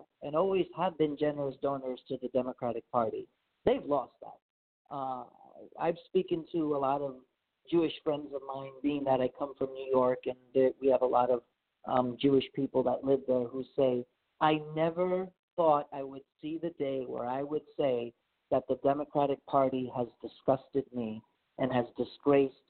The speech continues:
my nationality, and I can no longer give a dime more to this party." And it is a sad day for Israel because we are the only and have always been the one true democracy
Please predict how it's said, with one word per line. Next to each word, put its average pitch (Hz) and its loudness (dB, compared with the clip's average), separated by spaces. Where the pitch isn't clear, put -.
my 127 -2
nationality, 117 -4
and 131 -4
I 131 6
can 135 -4
no 135 2
longer 131 0
give 143 -2
a 135 -2
dime 131 0
more 120 -2
to - -10
this 113 -10
party." 104 -8
And 113 2
it 131 2
is 117 -2
a 110 -8
sad 131 2
day 127 2
for 131 -6
Israel 117 -4
because 120 -8
we 131 2
are 123 4
the - -6
only 139 0
and 123 -2
have 143 2
always 151 -2
been 135 -6
the 127 -6
one 135 -6
true 151 -8
democracy 123 -8